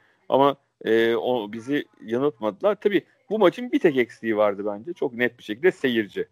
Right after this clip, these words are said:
Yani şu maç seyircili bir maç olsa, e, belki daha da far-, değişik bir maç olurdu.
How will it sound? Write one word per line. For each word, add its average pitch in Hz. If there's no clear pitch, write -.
Yani 113
şu -
maç 175
seyircili 139
bir 170
maç 127
olsa, 131
e, -
belki 113
daha 120
da 120
far-, 101
değişik 110
bir 113
maç 104
olurdu. 98